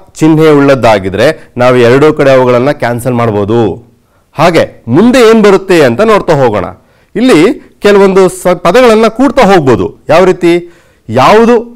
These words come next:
ಎಕ್ಸ್ ಮತ್ತೆ ಎಕ್ಸ್ ಎರಡು ಕಡೆ ಇದೆಯೋ ಅದನ್ನ ಒಂದೇ ಕಡೆಗೆ ತಗೊಂಡು ಕೂಡೋದಾದ್ರೆ ಅಂತಿಮವಾಗಿ ನಮ್ಗೆ x minus y equals to ಎರಡು ಅಂತಕ್ಕಂಥ ಒಂದು ಸಂಬಂಧ ಬರುತ್ತೆ.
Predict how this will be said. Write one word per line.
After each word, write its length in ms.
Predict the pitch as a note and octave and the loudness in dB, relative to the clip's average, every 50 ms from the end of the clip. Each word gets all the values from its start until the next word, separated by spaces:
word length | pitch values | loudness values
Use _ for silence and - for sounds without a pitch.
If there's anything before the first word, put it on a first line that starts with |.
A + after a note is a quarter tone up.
| - _ _ _ _ _ _ - | -20 _ _ _ _ _ _ -4
ಎಕ್ಸ್ 300 | - F3 F3+ F3+ - - | -2 -2 -2 -4 -4 -4
ಮತ್ತೆ 360 | G#3+ G#3 G#3 G#3 - G#3 F#3+ | -2 -4 -2 -2 0 0 0
ಎಕ್ಸ್ 180 | F#3+ F#3+ - - | 0 -2 -2 -2
ಎರಡು 240 | D3+ C#3 D#3+ F#3+ F#3+ | 0 0 2 0 0
ಕಡೆ 240 | F#3 F3+ E3+ E3 D3+ | 0 0 0 0 0
ಇದೆಯೋ 320 | C3+ C#3 D3+ F3 F3 - - | 0 0 0 0 -2 -2 -6
ಅದನ್ನ 180 | C3 C3+ D3 | -4 -2 0
ಒಂದೇ 360 | D3 C3 A2+ B2 C#3 D#3+ F#3 F#3 | 0 0 2 2 2 2 2 0
ಕಡೆಗೆ 220 | - E3+ E3+ - | 0 -2 -4 -2
ತಗೊಂಡು 600 | - E3+ E3 D#3+ D#3 D#3 E3+ F3+ E3+ - _ _ _ | -2 -2 -2 0 0 -2 -4 -4 -6 -10 _ _ _
ಕೂಡೋದಾದ್ರೆ 840 | - E3 E3+ F3 E3+ D3+ D3 D3 D#3 F3 D3+ D3+ D#3+ D#3 - - _ _ - | -4 0 0 2 2 2 2 0 2 0 0 0 -2 -4 -8 -20 _ _ -4
ಅಂತಿಮವಾಗಿ 760 | C3+ G3 G3+ G#3+ G#3+ G3 F#3 F3 E3 D#3+ E3+ F3 E3 E3 E3 - - - | -4 -4 -2 -2 0 0 2 2 2 0 0 0 0 -2 -2 -6 -10 -6
ನಮ್ಗೆ 280 | C3+ C#3+ D3+ C#3+ C#3 C#3 | -2 -2 0 2 2 2
x 280 | E3+ - - - - | 2 0 -2 -6 -4
minus 480 | D#3 D3+ D3 C#3+ C#3+ C#3+ C#3+ C3+ - B2 | -2 -2 0 0 0 -2 -4 -4 -4 -2
y 220 | B2+ C#3+ D#3+ E3 | -2 0 0 -2
equals 520 | D#3+ - C#3 C3+ B2 - C#3 C3+ B2 - - | -2 -4 -6 -6 -6 -4 -6 -6 -6 -6 -8
to 60 | C#3 | -6
ಎರಡು 460 | A#2+ A#2 A#2 A#2 C3 C3+ C#3 C3+ - - | -2 -2 0 0 2 0 0 -2 -2 -6
ಅಂತಕ್ಕಂಥ 440 | A2+ C3 A#2+ C#3 B2+ - C3 B2 C#3+ | -8 -8 -6 -6 -6 -6 -6 -6 -4
ಒಂದು 200 | C3 B2+ A#2 A#2 | -4 -6 -6 -6
ಸಂಬಂಧ 420 | A#2 - A2 A2+ A#2+ A#2+ A#2 A#2 | -8 -6 -4 -4 -2 -2 -2 -2
ಬರುತ್ತೆ. 360 | G3 G#3 F3+ A#2 - - - | 0 0 0 -2 -4 -6 -10